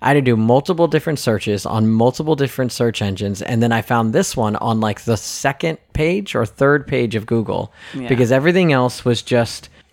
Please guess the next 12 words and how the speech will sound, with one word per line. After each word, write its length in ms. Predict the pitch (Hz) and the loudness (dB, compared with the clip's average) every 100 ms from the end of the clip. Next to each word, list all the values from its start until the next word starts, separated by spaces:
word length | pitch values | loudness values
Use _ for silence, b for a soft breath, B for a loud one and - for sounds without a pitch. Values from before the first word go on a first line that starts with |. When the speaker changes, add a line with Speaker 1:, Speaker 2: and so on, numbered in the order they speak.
| _ | _
Speaker 1:
Amazon 600 | 139 143 170 135 143 139 127 | 0 4 4 2 2 2 2
links 480 | 135 123 117 - | 4 2 0 -2
Speaker 2:
Right. 320 | 208 170 196 - - | 0 0 -2 -8 -4
Speaker 1:
to 100 | - | -2
products 640 | - - 160 147 117 - 226 | -2 2 4 4 0 -2 -2
that 220 | 127 - | 0 0
Speaker 2:
<laughs> 60 | 120 | 0
Speaker 1:
I 540 | 123 139 151 160 156 | 2 4 2 0 -4
personally 720 | - 160 180 - 117 107 104 98 | -2 0 0 0 0 2 0 -2
would 240 | 120 117 110 | 0 2 2
not 300 | 110 107 - | 2 0 0
want. 480 | 95 98 170 - | -2 0 -2 -8